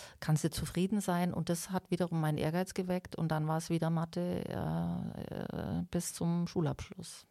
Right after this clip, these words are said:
Hat echt Spaß gemacht. Also ich hab Mathe und Physik Abitur, Fachabitur, mhm. Und, ähm,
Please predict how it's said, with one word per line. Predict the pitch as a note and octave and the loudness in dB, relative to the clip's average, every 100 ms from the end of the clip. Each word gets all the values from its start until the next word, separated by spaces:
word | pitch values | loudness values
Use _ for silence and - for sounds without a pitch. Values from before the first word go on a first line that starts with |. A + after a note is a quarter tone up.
| - | -20
Hat | - - - | -18 -14 -12
echt | - - | -12 -6
Spaß | - E3 | -6 -4
gemacht. | - D3+ D3+ - | -4 -4 -4 -4
Also | D#3 | 0
ich | D#3+ | 0
hab | E3 | 0
Mathe | D#3 D#3+ E3 | 0 2 0
und | D#3+ D#3 | 0 0
Physik | E3+ E3+ F3+ | -2 -4 -4
Abitur, | E3 E3 - G3+ A3+ - _ - | -2 0 2 2 0 -4 _ -20
Fachabitur, | - F#3+ F#3 F3+ - F3 | -8 -2 0 -2 0 0
mhm. | F3 E3+ F#3 F#3+ - - - - - - - - | 2 2 0 0 -8 -14 -12 -12 -14 -18 -20 -6
Und, | D#3+ D#3+ D#3 D3+ - | -2 0 -2 -4 -4
ähm, | D3+ D3+ D3+ D#3 D#3 D#3 | 0 2 2 2 2 -2